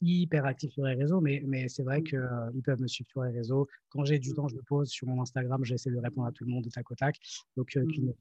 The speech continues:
Speaker 1: pas. Et puis voilà, si je peux être utile d'une façon ou d'une autre, euh, je le ferai avec grand plaisir, Inch'Allah.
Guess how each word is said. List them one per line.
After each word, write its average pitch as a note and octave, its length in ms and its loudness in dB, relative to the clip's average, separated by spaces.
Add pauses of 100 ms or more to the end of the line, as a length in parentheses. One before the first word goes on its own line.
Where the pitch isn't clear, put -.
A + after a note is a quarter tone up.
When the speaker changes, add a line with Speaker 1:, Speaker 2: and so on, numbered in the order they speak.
(140)
Speaker 1:
pas. B2+ 160 -2
Et B2 40 -2
puis - 160 -10
voilà, B2 160 -2
si - 160 -8
je - 80 -6
peux C3+ 120 -4
être - 180 -6
utile C3 180 -4
d'une A#2 160 -2
façon B2 280 -4
ou B2 40 0
d'une A#2 200 0
autre, C3 300 -2
euh, A#2 180 -2 (240)
je - 160 -16
le B2+ 40 0
ferai B2+ 180 -4
avec A#2+ 80 -4
grand B2+ 140 -6
plaisir, A#2 320 -4
Inch'Allah. A2+ 320 -8